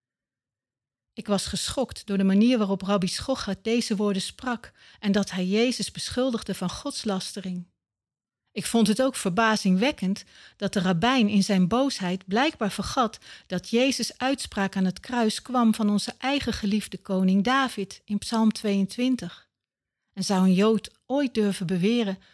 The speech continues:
dat David godslastering had gepleegd? Geheel tegen rabbi Schocherts bedoelingen in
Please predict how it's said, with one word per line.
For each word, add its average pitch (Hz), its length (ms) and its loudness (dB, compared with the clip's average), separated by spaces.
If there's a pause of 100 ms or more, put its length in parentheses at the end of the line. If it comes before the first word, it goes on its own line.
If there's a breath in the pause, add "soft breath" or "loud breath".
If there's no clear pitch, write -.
(120)
dat 170 260 -10
David 285 440 -2
godslastering 240 720 -2
had 214 160 -2
gepleegd? 240 680 -8 (1700)
Geheel 226 500 0
tegen 214 380 -2
rabbi 202 260 0
Schocherts - 640 -4
bedoelingen 233 560 2
in 226 300 2